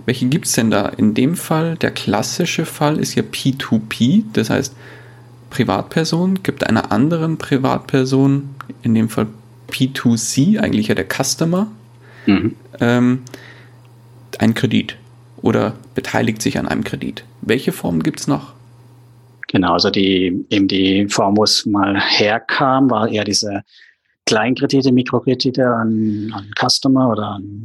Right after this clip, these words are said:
Speaker 2: kleine einzelne Personen. Das geht jetzt weiter in Richtung, ähm, die ganze Businessfinanzierung, also P two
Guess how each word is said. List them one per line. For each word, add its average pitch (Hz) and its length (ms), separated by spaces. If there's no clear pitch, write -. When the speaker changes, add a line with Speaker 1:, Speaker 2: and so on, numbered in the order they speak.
Speaker 2:
kleine 104 440
einzelne 131 560
Personen. 131 1080
Das - 260
geht 110 220
jetzt 110 260
weiter 110 400
in 110 120
Richtung, 104 640
ähm, 101 280
die 170 140
ganze 101 260
Businessfinanzierung, 160 920
also 101 160
P - 240
two - 100